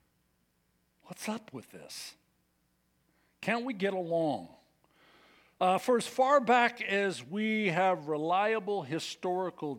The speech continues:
data, <laughs> conflict and unrest have been part of hum-, the human story.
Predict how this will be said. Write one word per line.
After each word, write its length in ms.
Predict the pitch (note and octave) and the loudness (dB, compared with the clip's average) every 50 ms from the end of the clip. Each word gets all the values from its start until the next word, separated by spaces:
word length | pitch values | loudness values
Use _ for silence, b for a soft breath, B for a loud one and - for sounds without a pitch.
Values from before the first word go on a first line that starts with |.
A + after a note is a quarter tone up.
| G2 F#2 | -10 -8
data, 460 | C3+ C#3 C#3+ D3 D3 A2+ A2 G2+ F#2+ - - _ _ _ _ _ _ _ _ _ _ B B B B B B B B B B B B B _ _ _ _ _ _ _ _ _ _ _ - | -4 -4 -2 -2 -4 -6 -8 -10 -12 -14 -20 _ _ _ _ _ _ _ _ _ _ B B B B B B B B B B B B B _ _ _ _ _ _ _ _ _ _ _ -14
<laughs> 100 | A2+ - - - - - E3+ - B B B B B B B B | -12 -10 -10 -10 -10 -10 -12 -12 B B B B B B B B
conflict 800 | - - E3 F3 G3 G#3+ - - A3+ A3+ A#3+ A#3 - - - - b b b b b b | -12 -6 -2 -2 -2 -2 -4 -6 -4 -2 -2 -2 -4 -10 -20 -20 b b b b b b
and 240 | - C#3 D3 D#3 D#3 | -4 -2 -2 -2 -4
unrest 760 | D3 C#3+ C3+ C3 B2+ C3+ D3+ D#3+ F3+ F#3 F3+ - - - - - | -6 -8 -8 -6 -6 -4 -2 0 0 0 -2 -4 -12 -14 -12 -6
have 180 | - C#3+ C#3 A#2 G2+ - _ - | -4 -4 -4 -4 -6 -16 _ -12
been 260 | B2 B2+ B2+ A#2+ G#2 - - | -8 -8 -8 -8 -10 -14 -16
part 460 | - - C#3+ D3 D#3 E3+ F3 E3+ - b b b b b b | -12 -6 -4 -2 -2 -2 -4 -6 -10 b b b b b b
of 180 | b A#2+ A#2+ - | b -6 -6 -8
hum-, 380 | - - C#3 D3 C#3 C#3 D3 - - | -8 -8 -6 -6 -6 -6 -8 -10 -10
the 100 | G#2+ A#2 | -10 -10
human 340 | - - C#3 C#3 C#3 C3+ B2 | -8 -6 -6 -6 -6 -6 -8
story. 440 | - - - A#2 G2 F2+ E2 E2 | -10 -12 -14 -14 -14 -14 -16 -20